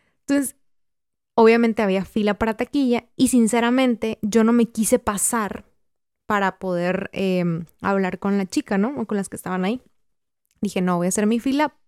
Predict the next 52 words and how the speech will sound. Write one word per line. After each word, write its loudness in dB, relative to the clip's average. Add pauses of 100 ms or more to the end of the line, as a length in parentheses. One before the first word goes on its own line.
(220)
correctamente, -2
en 0
lo -2
que 2
me 4
tranquilizo 0
y -2
veo -2
cómo 2
lo, 0
cómo 4
lo 6
voy 4
a 4
solucionar", -4
¿no? -6 (1040)
Total -2
de -6
que -4
por 2
más 2
que -2
le 0
estuve 2
dando 4
vueltas 0
al 0
asunto, 0
dije, 0
"Oye, 2
pues -2
no 2
voy 2
a 2
llegar 2
y 2
decirle -2
de -6
que, -10
'Oye, 0
no 2
está -2
mi 6
función', 0
¿cómo? 2
Pues -2
no 0
voy 0
a 0
lograr -2
nada", -8
¿no? -10